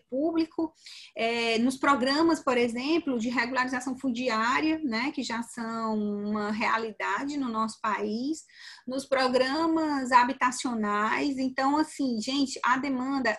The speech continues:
é enorme. Então, às vezes, a pessoa não sabe a área de atuação por desconhecer o ramo do direito, né? E te-, eu quero até aproveitar e a dizer que os interessados, é, a gen-, eu também tenho um canal que é o Darlene Braga,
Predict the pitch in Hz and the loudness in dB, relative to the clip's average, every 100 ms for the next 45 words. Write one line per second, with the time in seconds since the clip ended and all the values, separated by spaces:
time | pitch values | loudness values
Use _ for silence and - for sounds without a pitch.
0 | - 269 294 220 185 185 190 202 - - | -2 -2 0 0 -2 -4 -8 -12 -14 -20
1 | - - 214 277 302 269 262 302 302 294 | -18 -12 -2 2 2 2 4 4 2 0
2 | 269 269 254 285 359 - 254 240 214 226 | 0 0 0 -2 -4 -2 0 0 -2 0
3 | 240 294 320 269 262 233 233 - 269 262 | 0 0 0 -2 -2 -6 -8 -6 -6 2
4 | 320 330 285 - 277 254 - 277 294 339 | 4 4 0 -4 -4 -4 -2 0 0 0
5 | 285 262 254 226 214 220 190 196 214 - | 0 0 -2 -6 -6 -6 -6 -6 -10 -18
6 | - 208 208 214 320 240 - 233 226 226 | -12 -8 -6 -6 -4 -6 -4 -2 -2 -2
7 | 233 240 262 320 370 359 294 269 233 285 | 0 0 2 0 2 2 2 2 0 0
8 | 277 - _ - - - 233 240 262 277 | -2 -6 _ -20 -20 -10 -2 2 2 2
9 | 311 277 285 294 269 262 240 220 - 269 | 2 2 0 -2 0 0 2 0 2 2
10 | 311 302 254 - - - - - 226 226 | 2 2 -4 -10 -20 -20 -12 -4 0 2
11 | 233 247 226 226 247 247 - 349 330 311 | 2 -2 -4 -4 -2 -2 0 4 4 4
12 | 277 220 220 254 240 254 240 233 220 208 | 2 2 2 0 2 2 2 -2 -2 0
13 | 202 202 233 285 | 2 2 2 -2